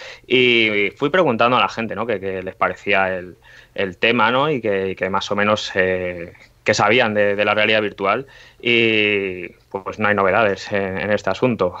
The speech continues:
Eh, todavía hay mucho desconocimiento acerca de la realidad virtual y gracias a, a eventos de este calibre y sobre todo,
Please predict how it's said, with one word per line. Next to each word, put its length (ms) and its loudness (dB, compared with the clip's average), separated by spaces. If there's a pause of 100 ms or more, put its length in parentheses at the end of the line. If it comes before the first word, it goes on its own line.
(100)
Eh, 520 0
todavía 280 4
hay 60 4
mucho 220 4
desconocimiento 720 0
acerca 280 -2
de 60 4
la 60 2
realidad 300 0
virtual 440 0 (400)
y 640 4
gracias 400 0
a, 260 2
a 60 -2
eventos 300 -2
de 80 0
este 160 -8
calibre 280 0
y 40 0
sobre 280 -2
todo, 300 2